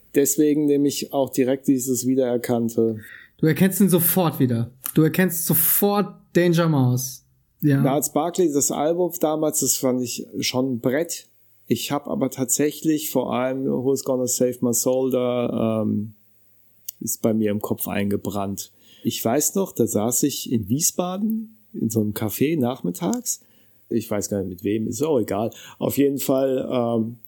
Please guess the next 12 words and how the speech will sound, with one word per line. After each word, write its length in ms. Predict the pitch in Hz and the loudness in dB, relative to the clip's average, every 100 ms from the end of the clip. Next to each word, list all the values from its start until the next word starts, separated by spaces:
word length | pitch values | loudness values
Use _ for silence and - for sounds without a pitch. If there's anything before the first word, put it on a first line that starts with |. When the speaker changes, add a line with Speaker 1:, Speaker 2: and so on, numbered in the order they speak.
| _ _ - | _ _ -2
Speaker 1:
ist 160 | - | 0
da 80 | 175 | 2
jemand 300 | 156 160 156 | 2 2 0
vorbeigelaufen 920 | - 139 220 269 190 110 104 - 107 - - | 0 0 0 2 2 2 0 -4 -8 -8 -2
in 140 | 139 | 0
dieser 260 | 127 123 120 | 2 2 0
Straße 580 | - 143 196 208 185 202 _ - | -2 -2 -2 0 -2 -2 _ -4
und 180 | 139 147 | -2 0
hat 200 | 156 156 | -2 -2
diesen 240 | 170 135 | -2 0
Song 440 | 123 - 202 226 165 | 2 2 2 2 2
gesungen 500 | 117 117 123 165 | 2 2 0 -2